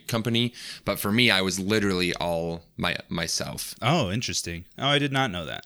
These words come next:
Speaker 2: Okay.
Speaker 1: So it was just, it was just me and the em-, the employer.
Speaker 2: Yeah.
Speaker 1: There was no company that I w-, worked for. So I, I did that for, like, five years in a lot of different roles. And I just, this last year, came as an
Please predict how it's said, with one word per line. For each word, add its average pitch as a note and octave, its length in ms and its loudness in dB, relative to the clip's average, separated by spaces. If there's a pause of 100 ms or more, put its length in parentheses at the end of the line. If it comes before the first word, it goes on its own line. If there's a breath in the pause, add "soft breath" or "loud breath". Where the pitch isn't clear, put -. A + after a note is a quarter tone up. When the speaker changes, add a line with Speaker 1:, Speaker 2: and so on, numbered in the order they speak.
(100)
Speaker 2:
Okay. A#2 420 -4
Speaker 1:
So A#2 200 2
it A2 40 2
was A2 120 2
just, A#2+ 240 2
it A2+ 60 4
was A2 100 2
just G#2 220 0
me G#2 520 4
and F#2 180 0
the F2+ 80 2
em-, E2 140 -4 (360)
the F2+ 220 2
employer. F#2 720 -2
Speaker 2:
Yeah. F#2+ 220 -4 (320)
Speaker 1:
There G2+ 120 0
was F#2+ 160 0
no F#2 420 0
company F2+ 420 -4
that D#2+ 120 0
I E2+ 80 0
w-, E2 240 -6
worked E2+ 260 -4
for. E2 260 -6
So G2+ 140 0
I, G2+ 180 2
I G#2 80 2
did G2+ 140 2
that G#2 180 0
for, F#2+ 80 -2
like, F2 140 -2
five F2 360 0
years F2+ 300 2
in F#2+ 80 0
a - 20 -2
lot E2+ 160 0
of D#2+ 60 -2
different F2+ 300 -4
roles. F#2 340 0
And F2 80 0
I F2 40 0
just, - 400 -2
this - 280 -2
last E2+ 360 -2
year, E2 360 -2 (100)
came F2+ 220 -4
as E2+ 120 -4
an F2 220 -6